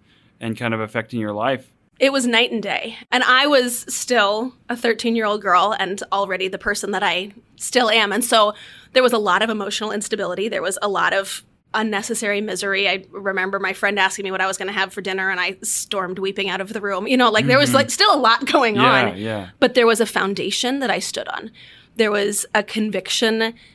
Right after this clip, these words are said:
Speaker 2: that I was loved and a rootedness in the delight of the Father that made everything else bearable. And I think for a long time, the way that I would phrase it, I was like, you know, it, like, it,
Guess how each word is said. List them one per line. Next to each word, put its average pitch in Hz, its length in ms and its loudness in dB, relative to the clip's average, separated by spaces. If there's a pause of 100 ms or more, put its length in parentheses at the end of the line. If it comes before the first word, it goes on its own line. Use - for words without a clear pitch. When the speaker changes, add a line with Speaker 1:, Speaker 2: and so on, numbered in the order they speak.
(100)
Speaker 2:
that 214 120 0
I 185 100 4
was 185 180 -4
loved - 580 -4
and 220 140 0
a 202 40 2
rootedness 208 880 -2 (120)
in 208 440 2 (420)
the 208 160 -2
delight 185 480 -2
of 202 180 -6
the 185 80 -8
Father 302 540 -6 (540)
that 233 160 2
made 208 640 2 (400)
everything 220 580 0
else 185 460 -4 (200)
bearable. 175 640 -8 (340)
And 254 100 4
I 247 60 4
think 254 180 2
for 240 120 2
a 226 80 6
long 220 360 4
time, 202 520 0 (320)
the 254 100 6
way 247 200 6
that 233 120 4
I 202 80 4
would 196 160 -4
phrase 220 340 -2
it, 175 80 -2
I 175 80 2
was 196 140 -4
like, 196 160 -2
you 233 100 2
know, 196 100 -2
it, - 160 -4
like, 190 140 -4
it, - 120 -10